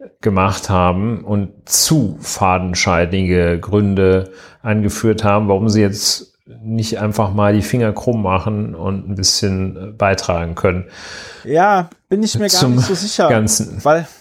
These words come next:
Speaker 2: weil ich glaube, oft fehlt dann da auch irgendwie das Wissen, ähm, und oft fehlt dann da auch,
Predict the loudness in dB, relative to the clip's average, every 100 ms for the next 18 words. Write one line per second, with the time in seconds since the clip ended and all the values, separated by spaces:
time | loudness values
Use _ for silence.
0 | _ _ _ -2 0 -2 -2 2 2 0
1 | -2 -2 -4 -10 -2 -2 0 0 0 0
2 | 0 -2 -2 -4 -4 -2 0 0 -2 -2
3 | -2 -2 -2 -2 -2 -4 -4 2 2 2
4 | -4 -6 -6 -6 -4 -4 -4 -8 -2 -2
5 | -2 -4 -4 -8 -6 -2 0 -2